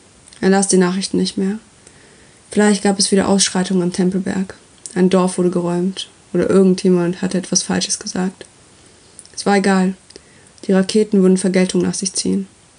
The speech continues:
die den Hass der Menschen auf beiden Seiten bestärken würde. Auf beiden Seiten gab es aber auch viele wie ihn, die nur ihre Ruhe und ungestört leben wollten, denen es egal war,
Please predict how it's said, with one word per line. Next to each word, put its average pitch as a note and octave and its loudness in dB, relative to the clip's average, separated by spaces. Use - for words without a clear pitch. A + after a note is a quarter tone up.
die G#3 2
den G3 2
Hass G3+ 0
der F#3+ -2
Menschen F#3 2
auf F#3 -4
beiden F#3 0
Seiten F3+ -2
bestärken F#3+ -6
würde. G3+ -10
Auf G3 -4
beiden G#3 2
Seiten G3 0
gab F#3+ 0
es - -2
aber G3 -4
auch F#3 -4
viele F#3+ -2
wie F#3 0
ihn, F3+ -2
die F#3 2
nur G3 4
ihre G3 4
Ruhe F#3 2
und - -2
ungestört F#3 -2
leben F3+ 0
wollten, F#3+ -6
denen F#3+ 6
es F#3+ 2
egal F#3+ 2
war, F#3 -4